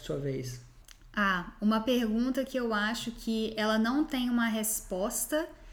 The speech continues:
Speaker 2: Se tivesse, seria a pergunta de um milhão de dólares. Mas antes de você vir aqui pra Austrália, um dos principais objetivos que você tinha era aprender o inglês.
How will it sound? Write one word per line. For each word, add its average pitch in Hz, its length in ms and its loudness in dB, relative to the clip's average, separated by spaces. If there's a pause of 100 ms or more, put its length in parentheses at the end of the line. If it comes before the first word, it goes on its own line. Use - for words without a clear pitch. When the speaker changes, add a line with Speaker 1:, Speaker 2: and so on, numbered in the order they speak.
(320)
Speaker 2:
Se - 140 -6
tivesse, 208 520 0
seria 208 240 2
a 208 40 -4
pergunta 208 400 0
de 208 160 2
um 233 40 4
milhão 233 340 2
de 220 100 0
dólares. 262 1000 4 (540)
Mas 208 1000 2 (920)
antes 285 260 4
de 294 60 4
você 269 300 2
vir 214 380 2
aqui 196 280 -2
pra 185 200 -6
Austrália, 196 680 0
um 202 380 0
dos 214 760 -2
principais 196 1600 -4 (440)
objetivos 196 680 -2
que 196 100 -8
você 180 220 -8
tinha 240 560 -4
era 226 360 -2
aprender 233 360 -2
o 208 100 -2
inglês. 165 720 -4